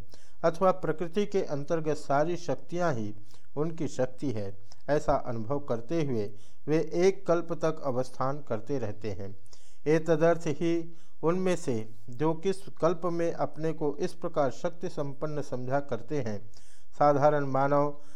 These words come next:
उनको ही उस कल्प में ईश्वर माना करते हैं, क्योंकि प्रकृति में जितनी भी शक्तियां हैं, उनको जो अपनी कहकर अनुभव करने में समर्थ होते हैं,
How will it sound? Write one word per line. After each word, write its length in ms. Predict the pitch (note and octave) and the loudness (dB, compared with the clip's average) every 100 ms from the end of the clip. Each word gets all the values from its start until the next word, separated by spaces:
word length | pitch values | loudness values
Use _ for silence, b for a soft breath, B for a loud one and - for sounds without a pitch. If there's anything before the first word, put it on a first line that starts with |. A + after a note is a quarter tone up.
| b E3 | b 0
उनको 320 | F3+ F3+ F#3+ | 0 2 2
ही 140 | D#3+ D#3+ | 2 0
उस 220 | D#3 - | 0 -2
कल्प 300 | - E3+ E3 | 2 2 2
में 240 | D3 C#3+ C#3 | 0 0 0
ईश्वर 300 | C3+ - D3+ | -2 0 0
माना 280 | C3+ A#2 C3 | 2 0 0
करते 360 | C3 A2+ G2 A2+ | 0 -2 -2 -2
हैं, 240 | G#2 G2+ - b b b b | -2 -2 -2 b b b b
क्योंकि 280 | - F#3 G3+ | 0 0 0
प्रकृति 520 | G3+ F3 E3 F#3 D3+ G#3 | 0 0 0 0 0 0
में 220 | F#3+ D3+ | 2 2
जितनी 340 | D#3 E3 G3+ | 0 2 2
भी 160 | G3 E3+ | 2 0
शक्तियां 540 | D#3+ C3+ - D#3+ E3+ C3+ | 0 -2 0 0 0 2
हैं, 200 | A2 G#2 G#2 B B B | 0 0 -2 B B B
उनको 320 | D#3 D#3+ F#3 | -2 0 0
जो 160 | E3 F3 | 2 0
अपनी 400 | E3+ D3 D3+ E3+ E3+ | 2 2 2 -2 0
कहकर 400 | E3 D3+ D#3+ D3+ | 2 2 0 0
अनुभव 380 | C3 A#2 B2 D3+ | -2 -2 0 0
करने 320 | D3 A#2+ D3 | 0 0 0
में 140 | C#3+ C3 | 0 -2
समर्थ 420 | - A#2 D3+ - | -2 0 0 0
होते 260 | D3 C3+ B2 | 0 0 -2
हैं, 260 | G#2+ G#2 | -2 -2